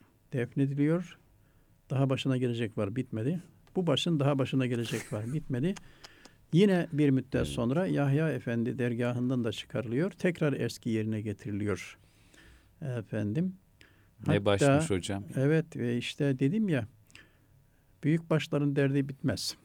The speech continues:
Speaker 2: Muhakkak.
Speaker 1: Evet. "Mürtefi dağlardan rüzgar eksik olmaz." diyor
Speaker 2: Hı hı,
Speaker 1: şair.
Speaker 2: hı hı.
Speaker 1: "Yüksek dağlardan rüzgar eksik olmaz." Başı kastediyor. Efendim, işte böyle örneklerde de gördüğümüz gibi bazı başlar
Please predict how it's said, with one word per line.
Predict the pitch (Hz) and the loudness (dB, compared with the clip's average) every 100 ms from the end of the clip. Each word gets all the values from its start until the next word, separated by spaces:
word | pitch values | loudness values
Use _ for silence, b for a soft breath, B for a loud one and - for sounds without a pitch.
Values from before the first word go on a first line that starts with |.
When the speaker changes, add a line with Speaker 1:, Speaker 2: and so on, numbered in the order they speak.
| _ - | _ -2
Speaker 2:
Muhakkak. | 95 80 - - | 0 -2 -10 -10
Speaker 1:
Evet. | 135 127 104 104 - b b b b b b - | -8 -6 -8 -12 -20 b b b b b b -2
"Mürtefi | 127 139 151 139 160 139 | 0 2 0 2 2 4
dağlardan | 135 131 131 139 147 135 - | 4 4 2 2 2 0 -2
rüzgar | 127 123 139 | -4 0 0
eksik | 127 117 - | 0 -2 -4
olmaz." | 139 120 120 107 | -2 0 -2 -4
diyor | 101 | -2
Speaker 2:
Hı | 101 | -2
hı, | - | -2
Speaker 1:
şair. | 107 98 98 | -2 -2 -4
Speaker 2:
hı | |
hı. | |
Speaker 1:
"Yüksek | 82 73 123 - | -6 -4 -4 -4
dağlardan | 135 104 104 107 147 170 b b b b 123 | -4 -4 -4 -2 -2 -4 b b b b -6
rüzgar | 117 - 120 | -6 -4 -2
eksik | 110 - - | -4 -8 -6
olmaz." | 113 110 139 175 - - - | -4 -2 -2 -2 -6 -16 -6
Başı | 113 120 139 | -2 -2 -4
kastediyor. | - 101 - 107 104 165 - _ b b b b b | -4 -6 -6 -4 -2 -2 -6 _ b b b b b
Efendim, | 117 117 - 117 156 190 - 156 | -4 -4 -4 -2 -2 -4 -8 -8
işte | 139 - 135 131 | -6 -4 -4 -2
böyle | 143 131 156 - _ - | 0 0 -2 -6 _ -6
örneklerde | 131 127 127 - 131 135 | -2 0 -2 -4 -2 -2
de | 120 | -2
gördüğümüz | 107 123 117 120 139 135 | 2 2 2 0 -2 -2
gibi | 123 151 143 | -4 -4 -2
bazı | 131 127 110 | -2 -2 -2
başlar | 113 - 151 | -4 -2 -2